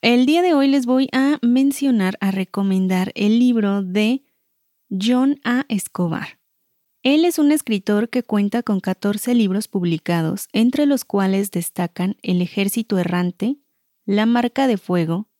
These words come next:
La Primicia, El Misterio de Cruzwood y El Despertar de Cthulhu.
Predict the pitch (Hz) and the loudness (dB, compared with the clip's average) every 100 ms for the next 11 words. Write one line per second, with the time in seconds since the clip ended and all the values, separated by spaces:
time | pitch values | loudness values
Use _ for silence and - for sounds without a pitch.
0 | _ _ _ _ _ - 202 196 - 196 | _ _ _ _ _ -6 -2 -2 0 0
1 | 196 226 233 208 196 214 _ _ _ _ | 2 2 0 -2 -2 -4 _ _ _ _
2 | _ - 202 220 233 - 254 262 294 247 | _ -4 0 2 2 0 -2 2 2 0
3 | 220 233 226 240 285 _ _ _ _ _ | 0 -2 0 -2 -2 _ _ _ _ _
4 | _ - 262 294 220 208 202 - 202 208 | _ -2 0 2 2 2 0 -2 -4 -2
5 | 226 220 226 247 294 _ 208 196 208 202 | -2 -2 0 0 0 _ -2 0 0 0
6 | 180 | -2